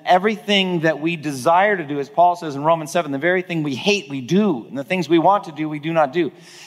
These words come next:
And so God had to think of all of this ahead of time and put in the sixty-six books of the Bible everything that we would need for our full salvation. And that's remarkable. Everything that we need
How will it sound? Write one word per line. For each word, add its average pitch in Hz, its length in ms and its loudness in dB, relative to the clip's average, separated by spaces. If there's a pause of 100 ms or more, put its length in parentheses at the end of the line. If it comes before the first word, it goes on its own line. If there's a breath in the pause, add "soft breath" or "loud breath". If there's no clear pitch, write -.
(100)
And 165 100 0
so 180 140 2
God 220 260 4
had 214 100 0
to 190 60 -2
think 190 180 -6
of 165 120 0
all 208 340 6
of 214 80 -2
this 190 160 -4
ahead 180 180 2
of 190 60 -6
time 156 280 0
and 170 180 -2
put 208 220 0
in 180 100 -2
the 170 80 -2
sixty-six 190 600 -4
books 180 220 0
of 175 60 -8
the 170 80 -2
Bible 156 420 4
everything 180 460 0
that 160 160 0
we 160 100 -2
would 151 140 -6
need 139 200 -8
for 143 120 2
our 127 80 4
full 127 200 -6
salvation. 120 640 -4 (380)
And 120 120 0
that's 127 220 2
remarkable. 120 600 0
Everything 175 480 0
that 151 140 -4
we 135 100 -4
need 135 400 -6